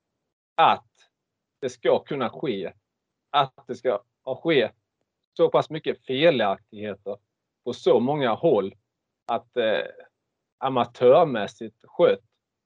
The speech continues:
på så många händer, där man bara i Sverige tvåtusen tjugotvå får muntliga besked,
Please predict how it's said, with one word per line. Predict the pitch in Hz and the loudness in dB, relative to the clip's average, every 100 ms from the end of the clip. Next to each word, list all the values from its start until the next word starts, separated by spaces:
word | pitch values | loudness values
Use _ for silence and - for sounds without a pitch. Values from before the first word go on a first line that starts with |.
| _ _ | _ _
på | - | -8
så | - 143 | -2 -2
många | 135 156 139 110 107 _ _ _ _ _ _ _ _ - | 0 -2 0 -2 -2 _ _ _ _ _ _ _ _ -2
händer, | 180 131 95 90 90 - _ _ _ _ _ _ _ - | 0 2 -2 -10 -10 -12 _ _ _ _ _ _ _ -8
där | 127 | -4
man | 120 117 | -4 -2
bara | 107 127 160 147 101 95 - _ _ _ _ _ _ _ | 2 6 6 4 2 -2 -8 _ _ _ _ _ _ _
i | 131 123 | -12 -12
Sverige | - 160 160 104 101 | -4 4 4 4 -2
tvåtusen | 101 175 131 123 151 127 104 | -4 -2 -2 -2 -6 -8 -14
tjugotvå | 120 - 127 101 92 _ _ _ _ _ _ _ _ _ _ _ | -18 -8 -4 -4 -6 _ _ _ _ _ _ _ _ _ _ _
får | 160 | 0
muntliga | 113 113 139 190 - 104 101 | 0 -2 -2 -4 -6 -6 -4
besked, | 101 - 147 101 | -4 0 0 0